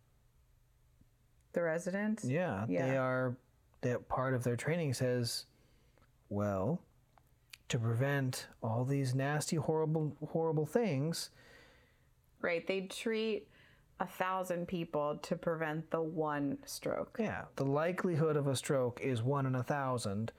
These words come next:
Speaker 2: but are you willing to take that risk? So
Speaker 1: So I was kind of willing to take the risk.
Speaker 2: Yeah,
Speaker 1: So
Speaker 2: but
Speaker 1: I opted for them to give me I V medication to lower my blood pressure.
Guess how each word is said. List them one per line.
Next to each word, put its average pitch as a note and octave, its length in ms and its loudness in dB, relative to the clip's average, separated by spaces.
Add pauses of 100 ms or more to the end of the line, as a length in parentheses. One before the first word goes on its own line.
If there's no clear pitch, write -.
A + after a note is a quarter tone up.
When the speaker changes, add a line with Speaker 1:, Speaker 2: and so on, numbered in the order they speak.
(1120)
Speaker 2:
but C3 120 2
are B2 80 2
you B2+ 160 4
willing C3 240 2
to A#2+ 80 0
take G3+ 280 0
that A#2 180 2
risk? G2 400 -2
So C3 580 0 (100)
Speaker 1:
So G#3 240 -2
I A3+ 260 -2
was D4+ 280 -2 (140)
kind F#3 260 -4
of E3 80 -4
willing D#3 320 0
to C3+ 60 -2
take C#3 320 -4 (720)
the E3 120 2
risk. - 460 -4 (760)
Speaker 2:
Yeah, F#3+ 280 0 (760)
Speaker 1:
So F3+ 520 2
Speaker 2:
but - 60 0
Speaker 1:
I G#3 280 0
opted F3+ 640 -2
for F3 160 0
them E3+ 260 0
to F3+ 100 -4
give D#3+ 300 -2
me D#3 480 -2
I D#3+ 280 0
V E3 680 -4 (460)
medication D3+ 1040 -4 (200)
to - 120 -6
lower D3+ 280 0
my D3 160 -2
blood C#3+ 220 -2
pressure. - 540 -6